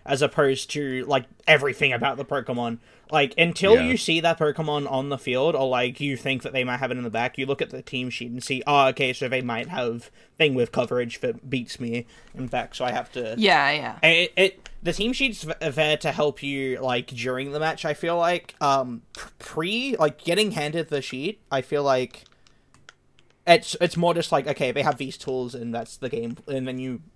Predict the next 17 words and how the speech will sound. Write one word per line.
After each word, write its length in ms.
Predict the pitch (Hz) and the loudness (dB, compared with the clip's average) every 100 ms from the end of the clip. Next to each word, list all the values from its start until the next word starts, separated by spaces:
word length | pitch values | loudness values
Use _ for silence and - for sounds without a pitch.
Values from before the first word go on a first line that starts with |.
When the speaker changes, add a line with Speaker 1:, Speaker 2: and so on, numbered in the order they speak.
| - _ | -20 _
Speaker 1:
develop 300 | 135 135 120 | 2 2 2
a 60 | 131 | -4
game 260 | 123 120 | -4 -4
plan, 340 | 127 123 120 120 | -6 -6 -6 -6
and 200 | 123 120 | -8 -6
then, 360 | 117 113 110 - - _ _ _ _ _ _ _ _ | -6 -6 -8 -12 -20 _ _ _ _ _ _ _ _
and 200 | 143 131 | -4 0
then 320 | 131 143 135 117 | 4 4 2 -2
later 360 | 131 127 127 | -2 0 0
on, 160 | 123 123 | -2 -2
sorta, 240 | - 123 | 0 2
like, 400 | 120 120 113 - - - | 2 0 -4 -14 -20 -8
remind 360 | 139 120 117 113 | -4 -2 -4 -6
yourself 460 | 120 - 101 135 | -10 -12 -14 -14
with 160 | 120 117 | -14 -12
the 80 | 113 | -12
sheet. 240 | - 117 | -12 -14